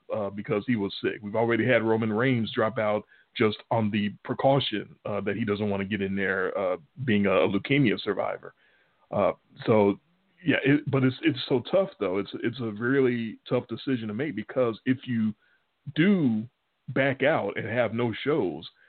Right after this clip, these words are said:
and, and take that live T V rating off the table and just say, "We're gonna show old stuff, uh, every, you know, Monday night, Wednesday night, Friday night." W W E has got so many hours of live T V to fill. Um,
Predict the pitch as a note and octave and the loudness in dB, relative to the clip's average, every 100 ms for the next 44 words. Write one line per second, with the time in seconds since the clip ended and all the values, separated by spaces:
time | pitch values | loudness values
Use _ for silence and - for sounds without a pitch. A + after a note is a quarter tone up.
0 | _ _ A2+ G2+ G#2+ - C3 - A#2 G#2+ | _ _ -4 -2 -2 2 2 2 4 4
1 | F#2 _ A2+ A2+ A#2+ D#3 - D3 A#2+ A#2 | 0 _ -2 0 0 0 -4 -4 -2 0
2 | B2 A#2+ A#2 _ D3 A#2+ C3 A#2 G#2 G2 | 0 0 -4 _ -4 2 4 4 0 0
3 | A#2 - F#2 C#3 B2 G#2 G2+ G#2+ A#2+ G#2+ | 0 -2 -2 0 2 0 -2 -2 0 0
4 | A#2+ A2+ G#2 B2 G#2+ G#2+ A#2 A2 G2 - | 0 -2 0 2 4 4 4 0 -4 -6
5 | A2 G2+ G#2 - _ _ _ - G2+ F#2 | 0 0 -2 -10 _ _ _ -2 0 2
6 | F2 G#2+ G#2 G#2 G#2 - - A2 G2+ G#2+ | 0 -2 -2 -2 -4 -6 -4 -2 0 2
7 | A2 G#2 G2+ G2 G2+ G#2+ G2+ G2 F#2+ - | 2 4 4 2 2 2 2 0 0 2
8 | G#2+ G#2 G2 G2+ - _ _ C3 D#3+ D#3+ | 2 2 2 0 -2 _ _ 0 2 2
9 | C#3 F3 B2 B2+ G#2+ - C3+ E3+ B2 G#2 | 2 0 0 -2 -4 -2 0 0 0 0
10 | B2+ C#3+ A2 G2+ G2+ G2+ G#2+ B2+ B2 - | 0 0 -2 -6 -8 -6 -4 -2 -6 -8
11 | B2+ A2+ C#3 - _ C3+ D3+ E2 A#1+ - | -6 -4 -4 -6 _ 0 0 0 -4 -10
12 | _ _ _ - G#2 F#2+ F#2+ F2+ | _ _ _ -6 -2 0 0 -4